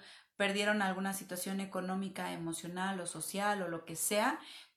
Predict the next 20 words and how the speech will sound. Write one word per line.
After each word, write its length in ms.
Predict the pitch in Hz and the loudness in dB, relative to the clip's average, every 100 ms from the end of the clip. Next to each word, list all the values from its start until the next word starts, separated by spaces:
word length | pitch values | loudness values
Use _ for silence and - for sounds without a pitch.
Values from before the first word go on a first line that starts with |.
| - | -4
Creo 140 | 208 | -2
que 260 | 220 214 - | 4 4 4
no 240 | 214 208 | 2 2
debemos 320 | 208 214 208 | 0 0 -2
de 80 | 196 | 0
bajar 360 | 170 165 - 185 | 0 0 2 2
la 160 | 190 | 2
guardia 520 | 185 180 175 196 202 - | 2 2 4 4 2 2
en 160 | 175 170 | -4 -2
estar 400 | 165 - 175 - | -4 0 -2 0
como 320 | 208 196 170 | -2 0 0
al 140 | 170 | 0
pendiente 720 | 160 170 170 165 196 202 196 262 | -2 -2 -2 -2 -2 -2 2 2
de 80 | 202 | 2
lo 120 | 180 | -2
que 100 | 175 | -4
pasa 280 | - 180 185 | -2 -2 -2
alrededor 300 | 170 170 175 | -4 -2 -2
de 60 | |
nosotros. 560 | 175 160 180 - - | -4 -4 -4 -4 -8